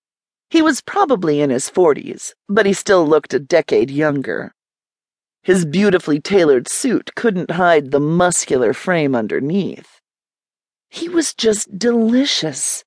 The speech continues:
and the object of most of the female employees' coffee break fantasies. The elevator doors closed with a quiet whoosh, and they started the upward swing to the top floor.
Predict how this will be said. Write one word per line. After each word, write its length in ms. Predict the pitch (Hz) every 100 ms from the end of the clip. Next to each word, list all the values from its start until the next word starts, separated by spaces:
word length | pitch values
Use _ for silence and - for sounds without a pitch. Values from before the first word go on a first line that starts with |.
| _ _ _ _
and 240 | 254 226
the 220 | 180 165 180
object 560 | 180 165 156 127 -
of 140 | 151 165
most 380 | 185 220 -
of 100 | 151
the 120 | 143 139
female 400 | 202 170 131 135
employees' 720 | 131 147 262 185 120 156 -
coffee 380 | - 220 220 170
break 300 | 131 170 -
fantasies. 920 | 311 339 180 - - - - - - _ _ _ _ _ _ _ _ _ _ _ _ _
The 160 | 285 262
elevator 500 | 262 254 254 247 240
doors 420 | 190 170 170 170
closed 640 | - - 170 147 135 156
with 140 | 165 160
a 80 |
quiet 500 | 170 - 165 175 185
whoosh, 540 | 185 165 143 - - - _ _ _ -
and 140 | 240
they 100 | 247
started 400 | 247 - 254 262
the 160 | 220 262
upward 420 | 196 175 196 202
swing 400 | - - 165 135
to 100 | 151
the 100 | 175
top 340 | 196 175 139 -
floor. 600 | - 202 175 147 143